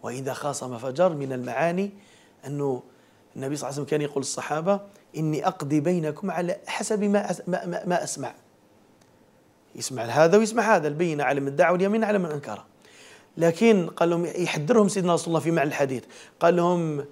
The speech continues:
"فيقدر يكون واحد فيكم ذا قدرة في الخصومة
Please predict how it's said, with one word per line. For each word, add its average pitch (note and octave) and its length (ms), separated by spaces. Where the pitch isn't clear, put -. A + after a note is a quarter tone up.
"فيقدر F3 920
يكون F#3+ 540
واحد F#3+ 340
فيكم G#3+ 480
ذا F#3 120
قدرة G#3 360
في A3 80
الخصومة F#3+ 680